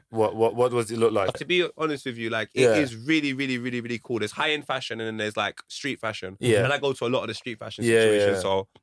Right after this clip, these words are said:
Speaker 2: link up with my boy Giano with Patter. They'll have pop-ups all over the city, people are very, very, very, very friendly.
Speaker 1: Mm-hmm.
Speaker 2: Um, and most importantly, like, if you have an interest in the arts, whether it be photography,
Speaker 1: Yeah.
Speaker 2: visual art, clothes, what have you, there's a space there for you to not only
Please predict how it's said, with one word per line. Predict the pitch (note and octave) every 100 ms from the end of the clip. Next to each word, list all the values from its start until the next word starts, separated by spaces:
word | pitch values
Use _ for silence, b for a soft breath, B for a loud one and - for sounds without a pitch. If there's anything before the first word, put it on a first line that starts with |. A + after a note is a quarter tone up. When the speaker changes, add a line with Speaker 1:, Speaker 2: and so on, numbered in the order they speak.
| -
Speaker 2:
link | B2 A#2
up |
with | A2
my | G#2
boy | G#2
Giano | G2+ G#2+ G2+ G2+
with | G2+ F#2
Patter. | A#2+ G#2+ G2+ G2 G2 _ -
They'll | G#2
have | G#2+ -
pop-ups | A2 - - G#2+
all | G#2
over | G#2 G2
the |
city, | F#2+ G#2+ F#2 G2 G2+ G#2 _ _ _ -
people | C3+ -
are | A2+ F#2+ G2+ G#2+
very, | C3 A#2
very, | G#2+ G#2+
very, | G2+ G2+
very | G2 G2
friendly. | F#2+ G#2 G2+ G2 G2 - -
Speaker 1:
Mm-hmm. | A#2 A2
Speaker 2:
Um, | G#2+ G#2+ G#2 A2
and | - C#3+
most | F#3 F#3
importantly, | E3+ G#3+ E3 D3+
like, | C#3 C3+
if | C#3
you | E3
have | D3 E3 -
an | A#2+
interest | C#3+ B2+ A2+ -
in |
the | G#2+
arts, | - G#2+ -
whether | G#2 G2+
it | F#2+
be |
photography, | G2+ - A#2+ G#2+ - F#2+ F#2 b b
Speaker 1:
Yeah. | A2 G#2
Speaker 2:
visual | A#2+ A2 A2
art, | G2+ F#2+ -
clothes, | - A#2 G#2+
what | G#2+
have | A#2 G#2
you, |
there's | G2+ A#2+ A#2+
a |
space | A#2 - C3+ C3
there | A#2+ A#2+
for | -
you | A2 G#2
to | A2+
not | A#2+ -
only | A#2 A2 G#2+ G#2+